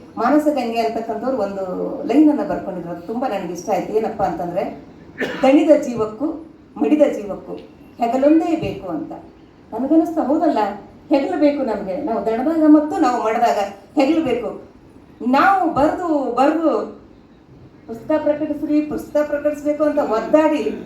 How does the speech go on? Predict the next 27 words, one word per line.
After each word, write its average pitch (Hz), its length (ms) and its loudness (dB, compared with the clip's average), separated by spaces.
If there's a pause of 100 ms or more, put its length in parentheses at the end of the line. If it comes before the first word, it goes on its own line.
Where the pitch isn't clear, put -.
(240)
ಹೆಗಲಿಂದ 339 460 0
ಒದ್ದಾಡ್ತಾ 247 480 2
ಇದ್ವಿ. - 420 -6 (680)
ಆ 254 120 2
ಹೆಗಲು 254 320 0
ಕೊಡ್ತಕ್ಕಂಥ 285 500 2
ಕೆಲಸ 254 300 -8 (120)
ವೀರಲೋಕದವ್ರು 214 580 0
ಮಾಡಿದ್ದಾರೆ. 190 320 -2
ಧನ್ಯವಾದಗಳು 220 720 -2
ಸರ್ 196 160 0 (340)
ವೀರಲೋಕಕ್ಕೆ. 226 540 0 (640)
ಆ, 220 280 0 (380)
ಮತ್ತೆ 302 380 0
ಕೊನೆ 311 220 6
ಒಂದು 302 160 6
ವಿ 320 240 0
ಸುರೇಶ್ 277 260 -2
ಸರ್ 254 140 -4
ಅವರಿಗೆ 226 220 -4
ಒಂದು 220 140 -6
ಮಾತು 220 240 -6
ಹೇಳ್ತೀನಿ, 233 360 -4
ನನ್ನ 208 180 -6
ಮಾತು 208 220 -8
ಮುಗಿಸ್ತೀನಿ 220 380 -4
ಸರ್. 240 240 -8